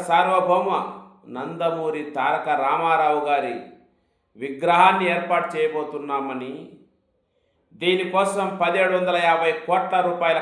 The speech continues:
ఖర్చుతో అరవై ఐదు వేల టన్నుల భారీ విగ్రహాన్ని ఏర్పాటు చేయబోతున్నాం, ఇది తెలుగు జాతి గర్వపడే విధంగా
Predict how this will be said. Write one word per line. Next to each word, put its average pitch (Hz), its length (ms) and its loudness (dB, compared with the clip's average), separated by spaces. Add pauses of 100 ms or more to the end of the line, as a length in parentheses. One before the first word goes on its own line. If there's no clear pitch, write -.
ఖర్చుతో 160 480 -4 (880)
అరవై 180 440 2 (140)
ఐదు 165 260 -4 (220)
వేల 185 260 4 (280)
టన్నుల 175 380 -2 (240)
భారీ 202 400 4 (560)
విగ్రహాన్ని 165 640 2 (120)
ఏర్పాటు 160 460 -2
చేయబోతున్నాం, 143 840 -6 (760)
ఇది 180 300 -2 (580)
తెలుగు 175 380 -2 (120)
జాతి 165 440 0 (300)
గర్వపడే 185 760 4 (120)
విధంగా 165 460 0